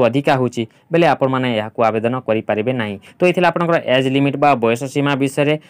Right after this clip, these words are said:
ତ ତାପରେ କଥା ଆମେ ଯେ ଏହାକୁ ଆପଣମାନେ କେମିତି ଆବେଦନ କରିପାରିବେ। ତ ଦେଖନ୍ତୁ, ଏହାକୁ ଆପଣମାନେ ଅନଲାଇନ୍ରେ ଆବେଦନ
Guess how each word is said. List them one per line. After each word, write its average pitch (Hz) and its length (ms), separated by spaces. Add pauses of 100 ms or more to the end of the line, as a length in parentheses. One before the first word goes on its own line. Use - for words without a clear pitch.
(140)
ତ - 80
ତାପରେ 180 320
କଥା 170 240
ଆମେ 165 160
ଯେ 165 160
ଏହାକୁ 143 260
ଆପଣମାନେ 135 380
କେମିତି 123 420
ଆବେଦନ 110 360 (180)
କରିପାରିବେ। 101 480 (240)
ତ - 60
ଦେଖନ୍ତୁ, 131 420
ଏହାକୁ 139 220
ଆପଣମାନେ 139 340
ଅନଲାଇନ୍ରେ 120 500
ଆବେଦନ 123 340